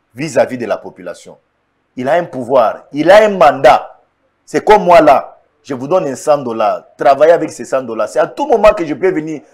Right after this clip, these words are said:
je vous confisque ces cent dollars là si je ne vois pas les résultats. C'est le cas aussi avec les députés. Ils ont reçu un mandat, papa. Ils ont reçu un mandat. Ils ont intérêt de revenir encore en deux mille vingt-trois, retrouver l'hémicycle. Ils ont intérêt.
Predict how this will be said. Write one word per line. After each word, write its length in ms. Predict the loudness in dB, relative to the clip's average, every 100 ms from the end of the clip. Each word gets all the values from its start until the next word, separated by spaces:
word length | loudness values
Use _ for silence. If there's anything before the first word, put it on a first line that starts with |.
| -12
je 80 | -8
vous 140 | -8
confisque 480 | -8 -8 -8 -12 -12
ces 100 | -8
cent 160 | -4 -2
dollars 240 | 0 0
là 140 | 0
si 260 | -4 -10 -10
je 100 | -12
ne 120 | -12
vois 240 | -4 -4 -4
pas 100 | -8
les 100 | -8
résultats. 460 | -16 -20 -16 -18 _ _ _ _
C'est 180 | -10 -6
le 140 | -4
cas 280 | -4 -2 0
aussi 240 | 0 0 0
avec 200 | 0 -6
les 80 |
députés. 520 | -8 -12 -14 -12 -12 _ 0
Ils 240 | 0 4
ont 200 | 6 6
reçu 220 | 6 4
un 60 | 4
mandat, 260 | 4 4
papa. 540 | 4 2 2 -2 -4 _ -2
Ils 240 | 0 4
ont 160 | 6 6
reçu 320 | 4 2 2
un 100 | 2
mandat. 520 | 4 2 4 4 4 -2 _ 0
Ils 220 | 2 6
ont 40 |
intérêt 800 | 4 4 2 4 6 8 6 4 -4 _ 2
de 100 | 4
revenir 500 | 6 4 2 2 4
encore 380 | 4 6 6 8
en 40 |
deux 120 | 6
mille 180 | 4 0
vingt-trois, 320 | -2 4 4
retrouver 400 | 4 0 -4 -4
l'hémicycle. 560 | -4 -4 -8 -10 -10 _ _ _ _ _ _ _ _ _ _ _ _ _ _ 0
Ils 140 | 2
ont 180 | 6 6
intérêt. 420 | 6 4 6 4